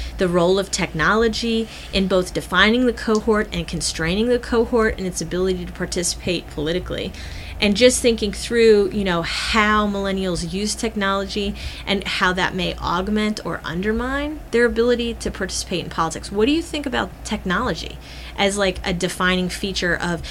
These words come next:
I mean, and here we're using millennials in that super white way, right? On the other side, you've got, like, B L M, <laughs> right, which is also aggregating technology as a way of creating a different kind of rhetorical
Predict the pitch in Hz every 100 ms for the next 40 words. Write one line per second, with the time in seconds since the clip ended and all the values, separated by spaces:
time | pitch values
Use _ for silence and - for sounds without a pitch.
0 | - - 220 214 202 220 208 330 330 254
1 | 226 220 196 190 190 180 170 175 - -
2 | 226 220 180 165 156 127 - - - -
3 | 175 247 - - - - 226 214 330 339
4 | - 220 214 214 202 185 190 175 - 208
5 | 208 190 190 175 170 170 170 208 - -
6 | - 240 208 220 - - - 208 208 202
7 | 185 175 208 254 220 202 - - 180 185
8 | 185 185 175 175 175 180 170 170 175 175
9 | - 175 - 175 175 165 170 165 165 -
10 | - - 190 175 170 160 180 190 - -
11 | 180 175 170 160 151 - 185 180 180 160
12 | 156